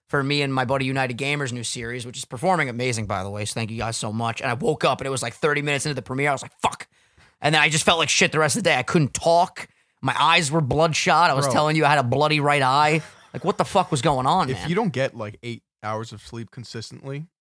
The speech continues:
Speaker 2: it cuts your lifespan down by, like, ten years. <laughs> Like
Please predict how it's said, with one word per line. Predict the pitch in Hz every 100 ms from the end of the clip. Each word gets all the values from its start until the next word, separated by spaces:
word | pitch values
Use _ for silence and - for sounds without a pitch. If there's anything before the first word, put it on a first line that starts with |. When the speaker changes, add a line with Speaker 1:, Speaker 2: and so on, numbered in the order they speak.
| -
Speaker 2:
it | -
cuts | - 202 -
your | 185
lifespan | 117 104 120 - 151 156 156
down | 156 165 180
by, | 139
like, | 120 113 110
ten | _ 160 135
years. | 123 117 139 -
<laughs> | -
Like | 214